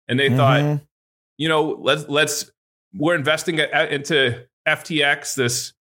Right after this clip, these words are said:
Speaker 1: Sam Bankman-Fried's exchange at a ten billion dollar valuation. And it's not so much because they've checked it out and they think that that valuation is really solid.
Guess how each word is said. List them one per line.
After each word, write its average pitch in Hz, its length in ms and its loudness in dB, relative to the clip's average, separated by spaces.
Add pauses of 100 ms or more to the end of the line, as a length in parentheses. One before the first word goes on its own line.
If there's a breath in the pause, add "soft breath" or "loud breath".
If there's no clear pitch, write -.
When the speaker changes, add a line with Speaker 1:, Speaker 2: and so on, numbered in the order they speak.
(160)
Speaker 1:
Sam 151 260 0
Bankman-Fried's 143 580 0
exchange 135 500 0
at 131 100 2
a 117 60 -2
ten 139 260 -2
billion 135 300 0
dollar 131 240 2
valuation. 123 960 0 (160)
And 151 80 2
it's 165 140 -2
not 165 240 2
so 190 120 0
much 175 280 -2
because 143 600 -2 (360)
they've 147 180 0
checked 147 260 0
it 147 80 0
out 143 180 2
and 123 80 -6
they 123 80 0
think 127 220 0
that 127 140 -2
that 127 220 2
valuation 127 500 0
is 110 140 -2
really 123 180 2
solid. 135 560 0